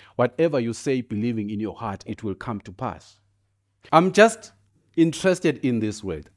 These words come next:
I tell you, if anyone says to this mountain, "Go throw yourself into the sea," and does not doubt in their hearts,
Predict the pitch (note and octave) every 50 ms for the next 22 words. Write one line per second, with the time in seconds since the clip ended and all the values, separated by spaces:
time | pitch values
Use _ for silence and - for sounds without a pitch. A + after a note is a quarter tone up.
0 | _ _ _ _ - - C3 C3+ C3+ B2+ - - - D#3+ D#3+ C#3+ C3 A#2+ G#2 E2+
1 | - - - D#3 D3 - - _ _ A3+ A#3+ B3 A#3 G#3+ F3+ D3 B2+ A2+ A2 -
2 | - B2 B2+ C3 - - A#2+ G#2 G#2+ A2 - - G2 G2 G2 G2 G2 - - D#2
3 | - - - _ _ _ _ _ _ _ _ _ _ _ _ _ _ _ _ _
4 | _ _ _ _ - F3 G#3+ A#3+ C4 A#3+ F#3+ - A3 G#3+ G#3+ G#3 F#3+ F3+ D#3 -
5 | - F3+ E3 D#3 D3 C3 - - D3+ C3+ C3+ - - C3+ B2 A#2 G#2 - - -
6 | D3 B2 F#2 E2 - - - _ _ _ _ _ _ _ _ _ _ _ _ _
7 | _ _ _ _ _ _ _ _ _ _ - B2+ B2+ A#2+ C#3 B2+ A#2+ G#2 A2 A#2
8 | B2+ C3+ C#3 - - - - F#2 F#2+ G2 F2+ E2 F#2 - - - - _ _ _
9 | _ _ _ _ _ _ _ _ _ _ _ _ _ _ _ _ _ _ _ _
10 | _ _ - C3 B2 A#2+ A#2 A2+ G#2+ G2+ F#2+ E2+ E2+ G#2+ A#2 G#2 F2 E2 - -